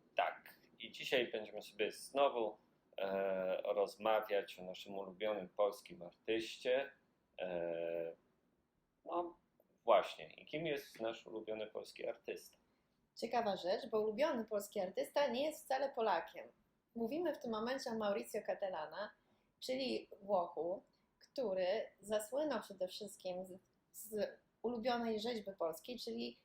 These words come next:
Speaker 2: papieża przygniecionego
Speaker 1: Meteorem.
Speaker 2: meteorem. Chciałam powiedzieć głazem, ale to był meteor, tak.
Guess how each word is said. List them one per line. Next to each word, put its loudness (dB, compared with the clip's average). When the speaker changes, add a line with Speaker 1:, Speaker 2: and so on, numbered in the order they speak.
Speaker 2:
papieża 6
przygniecionego 0
Speaker 1:
Meteorem. 0
Speaker 2:
meteorem. 6
Chciałam -6
powiedzieć -6
głazem, 4
ale 2
to 2
był -2
meteor, -4
tak. -2